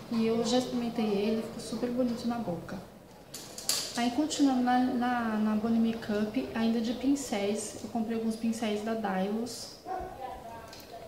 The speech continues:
Estão usados, como vocês podem ver. Esse é o pincel de aplicar sombra, esse eu não usei ainda, tá limpo.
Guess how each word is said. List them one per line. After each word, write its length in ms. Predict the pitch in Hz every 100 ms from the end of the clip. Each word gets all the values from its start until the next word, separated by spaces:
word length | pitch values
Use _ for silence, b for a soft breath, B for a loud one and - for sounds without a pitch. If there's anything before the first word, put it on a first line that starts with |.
| - - - - -
Estão 200 | - 214 214
usados, 560 | 214 185 190 196 226
como 160 | - 202
vocês 160 | - -
podem 400 | 214 196 190 190
ver. 380 | 185 185 214 - - - - - - - - - - - - -
Esse 180 | 202 226
é 20 |
o 20 |
pincel 260 | 220 208 208
de 60 |
aplicar 340 | - - - 214
sombra, 480 | - 208 202 202 202
esse 260 | 202 208
eu 60 | 214
não 180 | 208 240
usei 300 | 220 202 190
ainda, 160 | 190 202
tá 120 | - 202
limpo. 480 | 196 185 185 -